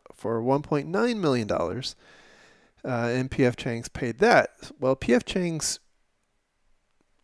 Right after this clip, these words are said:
um, filed a claim against their cyber insurance policy through a subsidiary of Chubb Limited,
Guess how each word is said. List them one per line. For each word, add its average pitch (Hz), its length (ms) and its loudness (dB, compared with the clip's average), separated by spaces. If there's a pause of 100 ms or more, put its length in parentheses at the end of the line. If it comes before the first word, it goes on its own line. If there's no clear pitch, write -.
(180)
um, 113 480 -4
filed 185 320 8
a 156 60 0
claim 139 580 -4 (160)
against 143 380 -4
their 117 560 0
cyber 170 400 -2
insurance 110 380 -8
policy - 640 -4 (460)
through 123 680 -2
a 110 240 -6
subsidiary 135 800 -2
of 107 380 -4
Chubb 147 360 -2
Limited, 131 460 -6